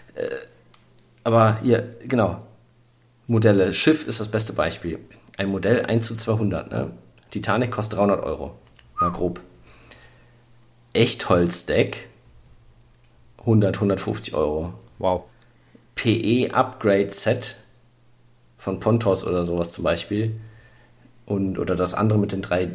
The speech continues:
Speaker 1: D Sachen plus P E kostet auch zweihundert bis vierhundert Euro manchmal.
Speaker 2: Wahnsinn.
Speaker 1: Plus Farben für so ein Ding. Das heißt, das Modell kostet dreihundert Euro und wenn du halt,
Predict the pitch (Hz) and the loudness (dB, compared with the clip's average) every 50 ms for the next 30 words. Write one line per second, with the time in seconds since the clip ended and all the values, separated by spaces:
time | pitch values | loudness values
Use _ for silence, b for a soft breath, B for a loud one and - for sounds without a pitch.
0 | - - - - - - 101 98 101 113 110 107 - - - - 95 98 - - | -10 -16 -20 -12 -6 -2 -2 0 0 0 0 -2 -4 -6 -4 -2 -2 -2 0 0
1 | 113 107 107 - - 113 113 - - - 104 101 101 107 104 104 - - 101 - | -2 -2 -2 -2 -4 -4 -6 -6 -8 -10 -6 -2 0 0 0 0 -2 -6 -8 -8
2 | - - - 101 - - - - - - 90 101 110 107 113 110 107 107 107 95 | -6 -6 -6 -6 -8 -8 -12 -10 -6 -2 -2 0 0 2 2 2 2 0 -2 -4
3 | 98 - - - - - - - - - - 110 110 110 120 120 113 113 110 110 | -8 -10 -10 -12 -14 -14 -12 -10 -8 -6 -6 -4 -2 0 2 2 4 4 2 2
4 | 104 104 107 104 - 90 82 85 - - - - - - - - - - 82 82 | 2 2 2 2 2 0 -4 -6 -8 -10 -12 -14 -14 -16 -16 -12 -8 -6 -6 -6
5 | 82 85 82 80 87 87 87 85 b b b b b b b b b - - - | -6 -8 -8 -8 -6 -6 -6 -6 b b b b b b b b b -16 -8 -4
6 | 127 123 120 113 113 - - 113 101 101 92 107 110 113 110 110 110 104 98 - | -2 -2 -2 -2 -4 -2 2 2 4 4 4 2 2 2 0 0 -2 -4 -4 -4
7 | 98 98 95 98 95 98 95 92 B B B B B B B - 95 92 - - | -4 -2 -2 -2 -2 -2 -2 -6 B B B B B B B -10 -8 -6 0 2
8 | 95 101 101 101 - - - - _ _ - 95 - - 107 95 - 95 104 120 | 4 4 4 2 -2 -8 -14 -20 _ _ -4 -4 -2 0 -2 0 2 4 4 4
9 | 120 120 113 - 107 110 110 98 95 101 110 117 113 110 110 107 107 113 123 117 | 4 2 0 -2 -2 -2 -2 0 0 2 4 2 2 2 2 2 4 4 4 4
10 | 113 113 104 101 98 98 101 107 101 101 95 90 95 87 92 92 90 - | 2 0 0 0 0 0 0 0 -2 -2 -2 -2 0 0 0 -2 -4 -8